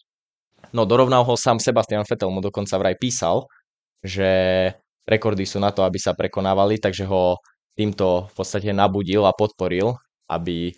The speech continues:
ho vlastne dorovnal a istým spôsobom možno aj prekonal, čo určite super počuť. A takisto som názoru, že rekordy sa majú prekonávať, takže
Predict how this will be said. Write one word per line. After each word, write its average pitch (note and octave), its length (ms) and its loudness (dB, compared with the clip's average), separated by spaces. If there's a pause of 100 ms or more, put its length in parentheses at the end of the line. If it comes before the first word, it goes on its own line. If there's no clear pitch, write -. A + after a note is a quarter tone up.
(240)
ho F#2+ 80 -2
vlastne F#2 320 0
dorovnal G2+ 500 2
a F#2 80 2
istým F#2 160 -10
spôsobom F#2 400 -6
možno F2+ 240 -6
aj D#2+ 80 -8
prekonal, G2+ 460 -4 (240)
čo G2+ 100 -4
určite G2 320 -6
super F2 380 -6
počuť. B2+ 480 -2 (320)
A E2 260 0 (320)
takisto F2+ 380 -4
som F2+ 160 -6
názoru, F#2 400 0
že E2 160 -4
rekordy F2+ 340 -6
sa F2+ 160 -6
majú F2+ 160 -2
prekonávať, F2+ 560 -6
takže E2+ 300 -8